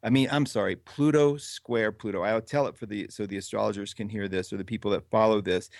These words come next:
There's kind of a battle. You're kind of coming into your own personal power, but it seems like there's probably, possibly a matriarch or somebody that's, um, that has your attention, that constantly takes your attention, and you might be at odds with that. Maybe it's an internal battle,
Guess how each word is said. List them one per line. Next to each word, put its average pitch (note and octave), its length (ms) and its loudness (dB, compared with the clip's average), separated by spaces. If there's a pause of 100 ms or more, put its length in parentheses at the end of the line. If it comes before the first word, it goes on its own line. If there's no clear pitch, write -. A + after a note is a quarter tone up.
(220)
There's C#3+ 240 2
kind G#3 180 2
of G3+ 80 2
a E3 80 4
battle. C3+ 460 2
You're A2+ 160 -2
kind C#3 240 -2
of B2+ 60 -6
coming C#3 300 -2
into B2 280 -2
your A2 260 0
own A2 440 0
personal G#2+ 400 -4
power, G2+ 560 -2 (260)
but C3+ 140 4
it B2+ 100 -4
seems E3+ 220 0
like D#3+ 160 2
there's D3 200 2
probably, C3 800 0 (540)
possibly G2 840 -2 (300)
a A2 80 -2
matriarch A2+ 720 2
or G#2 100 -2
somebody A2+ 440 0
that's, G2+ 400 -2 (100)
um, G2+ 400 0
that G2+ 140 -4
has A2+ 320 0
your G#2+ 100 0
attention, G2+ 400 -4
that F#2 140 -6
constantly G#2 480 -4
takes G2 260 -6
your G2 80 -2
attention, G#2 360 -2
and G2+ 100 2
you G#2 80 4
might A#2 260 4
be A#2 140 0
at - 80 0
odds G#2+ 320 0
with G2+ 160 -12
that. F2 280 -8
Maybe C3 300 -2
it's B2+ 140 -6
an G#2+ 80 -2
internal A2 480 -2
battle, A2+ 520 0